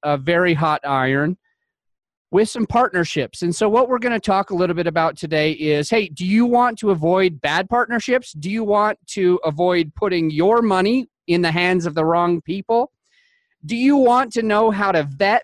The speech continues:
potential partners so that you don't lose money? Well, you came to the right place. Kyle Donnie is going to help us out.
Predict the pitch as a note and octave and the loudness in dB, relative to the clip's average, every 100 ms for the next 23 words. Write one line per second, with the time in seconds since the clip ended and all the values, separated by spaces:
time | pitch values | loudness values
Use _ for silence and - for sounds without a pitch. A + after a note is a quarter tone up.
0 | _ A3 - F#3+ G3+ - G3+ - F3+ E3+ | _ -6 -4 -4 -4 -4 -6 -2 -4 -4
1 | D#3+ E3 - D#3 D3 - C#3+ C3+ C#3 E3+ | -6 -8 -6 -6 -6 -8 -8 -10 -2 0
2 | F3+ F3+ - D3+ D#3+ D#3+ - C3+ D3 D3 | 0 -2 -4 -2 0 -2 -4 -2 0 0
3 | C#3 C3+ C#3 - D#3 D#3+ D3 C#3+ D3 D3 | 0 -2 -4 -2 -2 0 -2 -2 -2 -2
4 | - C#3+ C#3 C3+ - - _ _ - D3+ | -4 -4 -2 -4 -10 -20 _ _ -6 -2
5 | D#3 C#3+ C#3+ C#3 C#3 C3+ B2+ A#2+ C3 C3+ | -2 -2 -2 -2 -2 -4 -8 -8 -6 -6
6 | C3 C3 B2+ B2 - B2+ C3 | -4 -6 -6 -6 -2 -2 -2